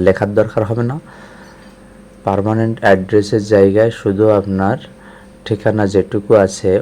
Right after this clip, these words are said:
উপজেলা বা থানা পর্যন্ত ওটুকুই লিখুন।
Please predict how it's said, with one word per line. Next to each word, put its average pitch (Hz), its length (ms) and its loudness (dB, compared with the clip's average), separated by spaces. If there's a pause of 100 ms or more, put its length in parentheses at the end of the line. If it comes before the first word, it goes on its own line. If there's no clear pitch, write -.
উপজেলা 98 580 2
বা 101 160 2 (160)
থানা 104 240 -2 (100)
পর্যন্ত 92 680 0 (520)
ওটুকুই 104 420 2
লিখুন। 87 380 -2